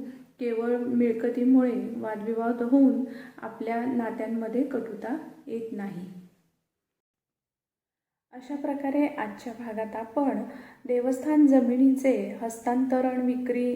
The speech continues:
वाटप झाल्यास, इत्यादी झाल्यास पुढे काय होऊ शकेल, तसेच भूसंपादन अधिनियमातील तरतुदीनुसार देवस्थान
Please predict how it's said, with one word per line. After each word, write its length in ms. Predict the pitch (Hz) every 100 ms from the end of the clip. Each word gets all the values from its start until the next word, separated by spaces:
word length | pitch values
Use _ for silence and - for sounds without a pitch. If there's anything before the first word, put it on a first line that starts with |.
| 247
वाटप 960 | 220 214 202 247 226 - - - _ -
झाल्यास, 800 | 220 233 214 233 202 185 - -
इत्यादी 460 | 220 247 254 269 262
झाल्यास 500 | 254 220 233 196 -
पुढे 300 | - 240 240
काय 280 | 240 226
होऊ 240 | 254 226 220
शकेल, 600 | 220 226 254 247 - - - - _ _ _ _ _ _ 247
तसेच 460 | 247 262 220 - - - 233
भूसंपादन 880 | 226 277 285 269 262 247 262 269
अधिनियमातील 1040 | 269 214 240 247 240 226 220 220 262 202 220
तरतुदीनुसार 920 | 220 220 240 247 247 240 - 240 202 - - - -
देवस्थान 680 | 233 233 247 247 262 262 262